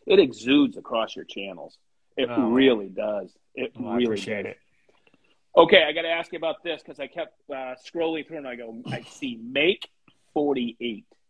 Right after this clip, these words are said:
Speaker 2: Uh-huh. Yep.
Speaker 1: What is that? By the way, I kinda get a gist by looking at it, but
Speaker 2: Uh-huh.
Speaker 1: describe that for our audience.
Speaker 2: Yeah, so Make forty-eight is this really cool, uh, nationwide competition, um, that's, uh,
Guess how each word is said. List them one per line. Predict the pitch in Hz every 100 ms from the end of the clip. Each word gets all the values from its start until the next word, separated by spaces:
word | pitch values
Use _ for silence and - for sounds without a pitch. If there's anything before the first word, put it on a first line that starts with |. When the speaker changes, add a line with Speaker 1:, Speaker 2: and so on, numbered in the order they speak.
| _ _
Speaker 2:
Uh-huh. | 120 120 120 143 - - _
Yep. | 107 117
Speaker 1:
What | 196 339 -
is | 190 151 -
that? | 165 - 165
By | 160
the | 226
way, | 247
I | - 196
kinda | - 190 240
get | 214 226
a | 202
gist | 143 - 151 226 - _
by | 151
looking | 135 151 165 185
at | 208
it, | 233 -
but | 156 127 - -
Speaker 2:
Uh-huh. | 120 113
Speaker 1:
describe | 117 - 185 160 143
that | 127 -
for | 135
our | 123 120
audience. | 113 101 90 _
Speaker 2:
Yeah, | 135 131 151 117
so | - 139 123
Make | 120 147 -
forty-eight | 175 147 139 143 143 _
is | 123 117
this | 123 110 - -
really | 123 160 160
cool, | 139 165 151 143 131 127 123 _ _
uh, | 131 117
nationwide | 117 127 147 151 135 131 135
competition, | - 131 127 131 135 - 117 110 107 - - - _
um, | 135 127 120 113 110 113 _ _
that's, | 135 123 117 - - -
uh, | 143 123 110